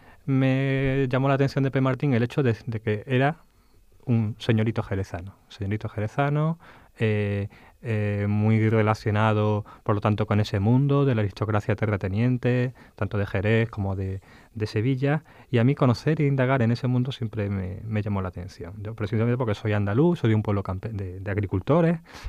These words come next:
y ese mundo del que me hablaban mis abuelos, pues siempre me, me llamó la atención, ¿no? Y P. Martín era una, una buena excusa para, para profundizar. Por otra parte, eh, el hecho de que no era un filósofo al uso, ni un filósofo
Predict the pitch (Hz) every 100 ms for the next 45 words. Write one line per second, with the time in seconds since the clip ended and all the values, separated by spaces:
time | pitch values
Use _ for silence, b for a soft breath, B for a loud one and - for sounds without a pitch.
0 | - 113 104 101 98 117 - 110 120 127
1 | 123 117 107 107 101 107 110 110 110 110
2 | 151 - 101 - 110 104 104 104 B B
3 | - 101 92 95 98 98 107 143 135 180
4 | 127 135 127 123 117 165 160 156 139 131
5 | 120 120 B B B 123 120 117 117 113
6 | - 113 131 117 101 98 98 - - 104
7 | - 104 101 95 - 101 - B B B
8 | - 107 113 123 135 135 117 156 160 170
9 | B B _ 123 110 110 107 107 117 110
10 | 120 - 139 127 117 120 123 131 131 143
11 | 143 - 123 123 123 120 120 - _ _
12 | - 127 113 113 120 - 110 101 98 160
13 | - 143 196 113 104 101 107 - 110 110
14 | 113 -